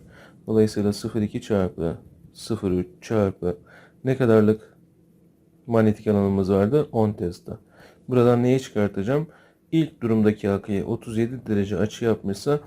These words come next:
bunun kosinüsünü almamız lazım. Dolayısıyla sıfır iki çarpı sıfır üç çarpı on çarpı kosinüs otuz yedi bize ne verilmiş? Sıfır sekiz, o da dört bölü beştir. Burasını paranteze almak istersem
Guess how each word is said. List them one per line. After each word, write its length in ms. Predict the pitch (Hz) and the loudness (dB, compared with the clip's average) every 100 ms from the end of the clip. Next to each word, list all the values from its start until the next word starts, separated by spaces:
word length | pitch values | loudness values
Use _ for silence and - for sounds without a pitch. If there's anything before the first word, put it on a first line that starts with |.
| - - _ | -14 -20 _
bunun 200 | 127 139 | -2 -2
kosinüsünü 600 | 147 143 131 127 110 113 | 0 0 0 -2 -2 0
almamız 520 | 101 98 92 92 90 92 | 2 2 0 -2 -2 0
lazım. 320 | 92 92 95 | 0 -2 0
Dolayısıyla 500 | 104 107 104 104 104 | 2 2 0 -2 -4
sıfır 300 | - 104 107 | -4 -6 -6
iki 200 | 107 139 | -6 -6
çarpı 400 | 123 104 87 95 | 0 0 0 -6
sıfır 360 | - 95 - | -12 -10 -4
üç 380 | 90 95 - - _ _ _ - | 0 0 -2 -10 _ _ _ -8
çarpı 540 | - 113 101 90 78 - | 2 4 4 2 -10 -8
on 320 | 110 113 139 143 | -2 0 0 -6
çarpı 520 | - 104 87 87 110 127 - - - _ | -4 0 0 -2 -4 -6 -12 -20 -20 _
kosinüs 400 | 143 143 147 135 | -4 -2 -4 -4
otuz 240 | 135 131 | -4 -2
yedi 180 | 131 127 | -2 0
bize 180 | 120 127 | 0 0
ne 160 | 131 120 | 2 2
verilmiş? 340 | 104 117 147 | 2 0 -2
Sıfır 500 | - - - 123 127 | -8 -12 -10 -6 -6
sekiz, 480 | 123 - 98 107 117 | -6 -6 -6 -6 -2
o 160 | 107 | 2
da 380 | 107 120 107 104 | 4 2 -2 -2
dört 260 | 120 113 107 - - | 2 2 2 -8 -8
bölü 280 | 98 110 139 - - - - - _ | -2 0 0 -4 -20 -20 -20 -20 _
beştir. 460 | 113 98 - - - - - _ _ _ _ _ | 0 0 -4 -18 -20 -20 -20 _ _ _ _ _
Burasını 440 | 120 143 147 147 143 | 0 2 4 0 0
paranteze 500 | 135 135 131 123 131 | 2 2 0 0 2
almak 380 | 123 117 107 | 2 2 0
istersem 760 | 110 - 107 101 98 104 104 135 | -4 -4 0 0 0 -2 0 -2